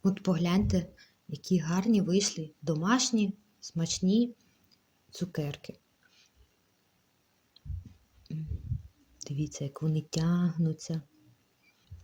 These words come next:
Я думаю, сюди навіть можна додати горішки. І на смак уже воно, е, вони такі, як снікерс. А якщо додати горішки, то буде взагалі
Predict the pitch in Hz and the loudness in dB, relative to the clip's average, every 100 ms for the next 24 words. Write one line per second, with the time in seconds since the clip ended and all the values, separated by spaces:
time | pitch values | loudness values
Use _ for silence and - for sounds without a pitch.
0 | - - 202 190 190 185 185 180 202 185 | -4 6 8 10 10 8 6 4 6 6
1 | 180 175 180 180 180 190 185 170 165 165 | 6 2 2 2 2 0 0 0 0 -2
2 | 143 - _ _ - 170 190 254 - 156 | -8 -10 _ _ 0 4 8 8 6 -4
3 | - _ _ _ _ _ _ _ _ - | -10 _ _ _ _ _ _ _ _ -20
4 | - _ - 170 - - 180 185 - 269 | -20 _ -8 -8 -8 2 6 6 6 4
5 | 294 - 160 156 151 147 147 147 - _ | 4 -2 0 0 0 -2 -6 -8 -14 _
6 | _ _ - 147 147 143 165 165 160 151 | _ _ -14 -10 -6 -2 0 2 0 -2
7 | - 160 - - - - - - 165 - | -2 -4 -6 -14 -16 -14 -6 0 0 2
8 | - 202 196 - - - - _ _ _ | 6 8 8 4 -6 -8 -18 _ _ _
9 | - _ _ _ _ _ - _ _ - | -20 _ _ _ _ _ -20 _ _ -12
10 | - 156 - 170 175 156 165 - 147 143 | -4 -2 0 0 2 2 0 -2 -4 -4
11 | - 147 185 240 - - - 143 151 151 | -6 0 4 4 2 -4 -4 -4 -4 -6
12 | 139 147 147 151 147 | -6 -6 -4 -2 -4